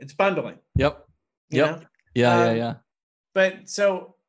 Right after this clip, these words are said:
Speaker 1: I do think there's some level of, like, uh, weakness to it, because if, if somehow you're one of those people that could honestly say, "I just don't get lonely," um, but I don't know if those people are honest. So I guess you have to pair up and,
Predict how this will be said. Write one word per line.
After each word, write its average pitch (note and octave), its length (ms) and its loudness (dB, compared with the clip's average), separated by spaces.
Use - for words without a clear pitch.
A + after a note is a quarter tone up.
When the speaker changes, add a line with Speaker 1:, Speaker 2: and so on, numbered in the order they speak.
Speaker 1:
I G3+ 80 -2
do C#4+ 160 -4
think C#4+ 180 -4
there's G#3+ 200 -6
some A3+ 260 -2
level F3+ 400 -2
of, D#3 140 -6
like, D3+ 340 -6
uh, C#3+ 400 -4
weakness E3+ 480 -6
to E3+ 160 -6
it, D#3+ 120 -10
because E3+ 280 -10
if, F3+ 80 -12
if D#3 120 -20
somehow D4 540 -2
you're G3 240 -6
one F#3 180 -4
of F#3+ 40 -6
those F3+ 160 -4
people E3+ 300 -10
that D3 100 -8
could D3 240 -12
honestly E3 840 -8
say, D#3+ 320 -2
"I D3 120 0
just F3 200 -10
don't F3+ 160 -4
get E3 220 -6
lonely," C#3 600 -8
um, D#3 500 -4
but D#3 100 -6
I G3 60 -2
don't C4 120 -2
know B3 80 -4
if - 60 -12
those F#3 180 -4
people F3 300 -8
are D3+ 120 0
honest. D3 420 -8
So C#3+ 160 -6
I C3+ 80 -6
guess D#3 340 -8
you D#3 60 -8
have D3 140 -12
to C#3 80 -16
pair C#3+ 340 -6
up C#3 320 -8
and, A2+ 140 -18